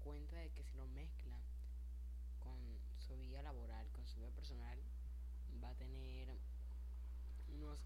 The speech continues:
resultados buenísimos. En lo personal me ha pasado que lo he mezclado y a lo mejor lo he aplicado en mi vida, y probablemente ha sido los momentos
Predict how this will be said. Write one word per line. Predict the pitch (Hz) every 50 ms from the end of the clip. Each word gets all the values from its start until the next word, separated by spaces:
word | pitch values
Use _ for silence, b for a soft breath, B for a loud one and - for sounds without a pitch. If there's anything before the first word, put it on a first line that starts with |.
| - -
resultados | 135 135 151 143 139 135 - - - - 131 127 131 139 151 151 - - - - - - - - - - - - - - -
buenísimos. | 131 131 131 135 147 - - 123 120 - - - - - - - - - - - - - - - - - - - - - - -
En | 156
lo | 156
personal | 151 - - - 156 143 147 151 160 - - - 151
me | 151 151
ha | 147
pasado | 147 - 156 - - 156 143 143 143 147 151 143 127 - - - - - - - - - - - - - - - - -
que | - 135 131 127 127 127 123 120 - -
lo | 135
he | 131 135
mezclado | 143 147 - - - 143 139 139 147 147 135 127 120 113 - - - -
y |
a | 123
lo | 123 120
mejor | 131 135 135 131
lo | 127
he | 127
aplicado | - - - - 131 127 127
en | 127 127
mi | 123 123
vida, | 123 123 123 123 120 120 - - B B B B B B B B B - - - - -
y | - - - - -
probablemente | - 123 127 127 139 139 139 139 135 135 135
ha | -
sido | - - 131 131 127
los | 123 123 120 117 - - - - - - - - - - - 120
momentos | 127 127 127 131 135 135 131 120 117 117 120 - - -